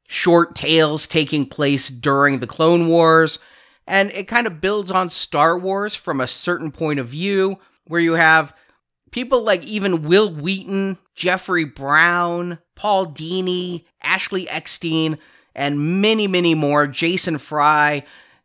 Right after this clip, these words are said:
writing stories that take place during s-, the first Star Wars, and then they have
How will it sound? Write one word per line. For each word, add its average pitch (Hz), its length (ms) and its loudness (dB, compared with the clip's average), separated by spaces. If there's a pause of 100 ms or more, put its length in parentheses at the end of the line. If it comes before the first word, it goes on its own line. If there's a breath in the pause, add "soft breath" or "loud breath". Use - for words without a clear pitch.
writing 165 560 0
stories 143 840 0 (320 soft breath)
that 143 220 -6
take 143 260 -4
place 151 320 0
during 123 360 -2
s-, - 180 -4
the 131 300 -6
first 135 500 -6
Star 233 480 2
Wars, 220 400 2
and 160 180 -2
then 165 200 2
they 151 120 -4
have 151 360 2